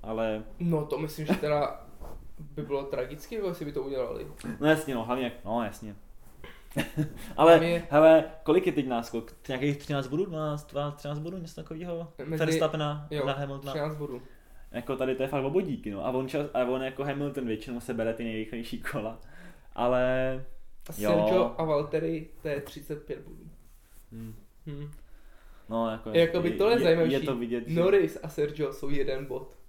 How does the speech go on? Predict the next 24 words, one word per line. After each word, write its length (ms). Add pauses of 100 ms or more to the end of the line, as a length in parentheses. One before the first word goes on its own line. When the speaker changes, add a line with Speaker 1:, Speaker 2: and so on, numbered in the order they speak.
(800)
Speaker 1:
No, 80
je, 200
no, 120
je 100
vidět, 160
jako 280
má 220
Lando 300
jako 260
super 260
sezónu, 340
no. 200 (340)
Speaker 2:
Hmm. 280 (300)
Speaker 1:
A 60
jak 140
se 260 (160)
Perez, 500
hlavně 280
teda 200
v, 200 (140)
na 140
začátku 440
a 100
v 160